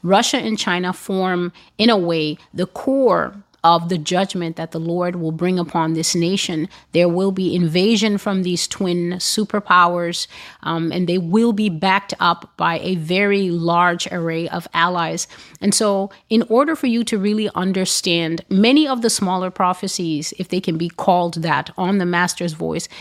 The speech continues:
it would be a good idea for you to start on that playlist. After that playlist, I went into the sin series, and that took several months,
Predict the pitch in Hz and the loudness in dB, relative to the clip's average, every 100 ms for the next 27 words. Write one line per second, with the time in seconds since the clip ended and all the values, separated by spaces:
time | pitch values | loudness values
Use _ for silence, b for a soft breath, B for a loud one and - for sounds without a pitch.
0 | B 190 196 240 214 208 214 202 190 175 | B -2 0 2 2 4 4 2 2 -2
1 | 175 185 180 190 190 - 185 175 180 170 | -2 -4 -4 -4 -4 -2 -2 -4 -4 -4
2 | 156 - 165 160 160 156 - B B B | -4 -6 -6 -4 -4 -8 -10 B B B
3 | - 240 277 294 254 240 226 208 185 185 | 2 2 2 0 0 0 -2 -2 -4 -6
4 | - 190 175 180 185 - 180 180 190 196 | -6 -4 -4 -4 -6 -6 -4 -2 -2 -2
5 | 175 - 233 220 202 185 165 151 156 165 | 0 2 2 2 2 0 -2 -4 -4 -4
6 | 185 202 - - 208 - - 214 202 190 | 0 0 0 -4 -2 -2 2 2 2 -2
7 | 190 170 175 170 - | 0 0 2 0 -2